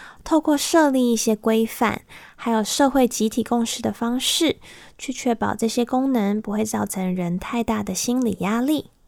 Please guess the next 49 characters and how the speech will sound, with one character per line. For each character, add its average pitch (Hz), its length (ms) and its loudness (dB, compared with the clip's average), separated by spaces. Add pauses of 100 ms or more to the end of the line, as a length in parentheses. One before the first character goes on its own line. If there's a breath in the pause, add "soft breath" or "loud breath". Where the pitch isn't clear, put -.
(1040 loud breath)
首 220 200 0
先， 277 260 0
我 254 120 0
觉 190 140 -4
得 202 140 -2
任 240 220 0
何 185 160 -2
改 - 260 -8
变 208 240 0
都 196 80 -6
是 196 160 -6
透 196 180 -2
过 185 220 -2
讨 - 360 -8
论， 208 200 2 (320 soft breath)
就 254 80 -6
透 294 180 -4
过 285 180 0
我 233 40 0
们 196 180 0
像 226 220 -2
我 208 60 -2
们 180 120 0
这 226 120 -2
样 214 100 0
子 196 140 -6
的 175 160 -4
讨 - 340 -10
论， 226 380 0
我 - 80 -10
们 190 100 -8
大 208 140 -4
家 208 80 -2
就 208 100 -4
会 202 140 -2
开 202 260 -6
始 202 180 -8
关 240 320 -4
注 254 280 0
还 214 140 -6
有 196 100 -4
思 214 240 -4
考 - 260 -6
这 226 100 -8
样 208 80 -6
子 - 140 -12
的 - 80 -10
议 247 240 -2
题。 - 480 -12